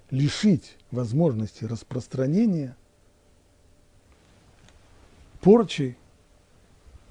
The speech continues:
из среды тех, кто эти законы нарушает.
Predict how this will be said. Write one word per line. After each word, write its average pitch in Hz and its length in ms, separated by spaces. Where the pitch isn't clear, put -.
из 131 120
среды 131 340
тех, 180 400
кто - 200
эти 123 120
законы 110 440
нарушает. 104 420